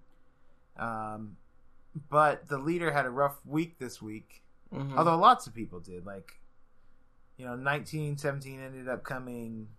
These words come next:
Speaker 1: doing a little bit better than it, than it did. Um, but, uh, number one, uh, didn't do as well, so I also, a few people made up ground, but I'm really interested to see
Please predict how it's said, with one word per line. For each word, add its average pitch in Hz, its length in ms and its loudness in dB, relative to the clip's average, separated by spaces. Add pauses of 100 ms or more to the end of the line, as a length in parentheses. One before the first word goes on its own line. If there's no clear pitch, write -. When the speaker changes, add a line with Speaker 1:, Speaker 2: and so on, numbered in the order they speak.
(160)
Speaker 1:
doing 135 240 -4
a 123 40 -6
little 135 220 -4
bit 113 220 -6
better 107 260 -6
than 104 200 -12
it, 98 140 -12 (120)
than 107 160 -12
it 92 140 -14
did. 98 300 -14 (560)
Um, 98 580 -8
but, 101 280 -6 (840)
uh, 117 340 -6
number 147 400 -2
one, 147 640 -2 (840)
uh, 123 180 -2
didn't 139 220 -6
do 139 160 -2
as 147 200 2
well, 135 160 -2
so 131 140 -6
I 131 140 2
also, 131 640 -6 (140)
a 135 80 0
few 180 200 -6
people 143 220 -6
made 120 200 -6
up 101 120 -6
ground, 107 360 -8
but 107 240 -8 (1300)
I'm 165 160 0
really 185 300 2
interested 143 560 -8
to 123 80 -10
see 117 580 -8